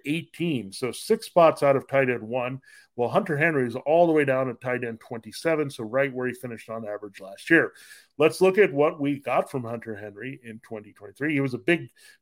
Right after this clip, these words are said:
or twenty twenty-two, I should say. He was a big touchdown maker in twenty twenty-one. That didn't materialize again here. Uh, that was, uh, kind of a saving grace with Mac Jones in the rookie season for the quarterback. But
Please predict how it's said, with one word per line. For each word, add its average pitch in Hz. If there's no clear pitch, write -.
or 120
twenty 131
twenty-two, 123
I 113
should -
say. 131
He 127
was 123
a 131
big 151
touchdown 160
maker 135
in 123
twenty 127
twenty-one. 117
That 127
didn't 127
materialize 120
again 123
here. 135
Uh, 110
that 117
was, 113
uh, 113
kind 123
of 110
a 107
saving 127
grace 123
with 113
Mac 113
Jones 120
in 104
the 104
rookie 175
season 127
for 120
the 107
quarterback. 113
But 107